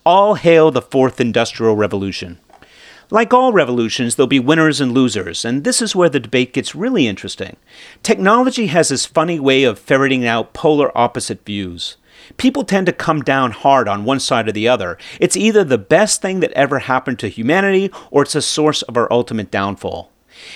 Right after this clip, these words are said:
In previous industrial revolutions, for every job lost to a machine, two or more were created. But this time, say pundits, there's a difference. According to the acclaimed historian and best-selling author Yuval Noah Harari,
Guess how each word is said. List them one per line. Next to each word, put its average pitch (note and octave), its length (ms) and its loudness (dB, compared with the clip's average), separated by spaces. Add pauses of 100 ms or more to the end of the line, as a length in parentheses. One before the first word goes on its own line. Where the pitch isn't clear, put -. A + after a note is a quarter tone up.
(120)
In G3 160 2
previous A#3+ 520 2
industrial B2 520 0
revolutions, G#2+ 640 -2
for - 260 -4
every G3+ 300 0
job D#3 340 2
lost B2+ 400 0
to - 80 -8
a A2 60 -2
machine, A2+ 560 -4
two F#3 180 -4
or D#3+ 120 2
more B2 260 2
were G#2+ 120 -2
created. F#2+ 640 -8 (380)
But E3 180 -2
this B3+ 240 0
time, A2+ 300 -2
say G#2 200 -6
pundits, G#2 520 -10
there's B2+ 200 -6
a C#3+ 60 -4
difference. - 640 -4 (520)
According A#3+ 440 0
to F#3+ 100 -6
the D#3 120 0
acclaimed E3+ 460 -2
historian C#3 640 0
and G2 120 -6
best-selling C3 500 0
author A#2+ 440 2
Yuval C#3 540 2
Noah A#2+ 300 2
Harari, G2+ 640 0